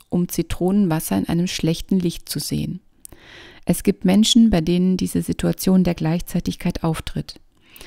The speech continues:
Ein Gürtelrose-Virus, der bisher inaktiv war und nun hervorkommt, kann viel Schmerzen in den Gesichtsnerven verursachen. Trigeminusschmerz, Zahnschmerz, Zahnfleischschmerz,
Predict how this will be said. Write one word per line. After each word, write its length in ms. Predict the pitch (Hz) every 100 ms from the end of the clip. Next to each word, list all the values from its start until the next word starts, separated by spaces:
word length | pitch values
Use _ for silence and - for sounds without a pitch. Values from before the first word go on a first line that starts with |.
| - -
Ein 160 | - 175
Gürtelrose-Virus, 1040 | 220 240 185 170 175 170 156 175 175 - -
der 120 | -
bisher 380 | 190 - 180 214
inaktiv 600 | 208 160 - 175 - 175
war 200 | 175 -
und 160 | 165
nun 160 | 185 185
hervorkommt, 800 | 180 - 190 196 - 175 240 - - - - - -
kann 200 | 180 175
viel 280 | - 233
Schmerzen 500 | - - 180 185 -
in 120 | 165 170
den 140 | 175
Gesichtsnerven 680 | 170 165 - - 165 - 175
verursachen. 680 | - 175 - 160 - 175 - _ _ - - - - - -
Trigeminusschmerz, 1200 | - 170 196 202 190 185 - - 180 180 - - -
Zahnschmerz, 840 | - 196 196 - - 180 180 -
Zahnfleischschmerz, 1120 | - 190 190 - 175 175 - 180 180 175 -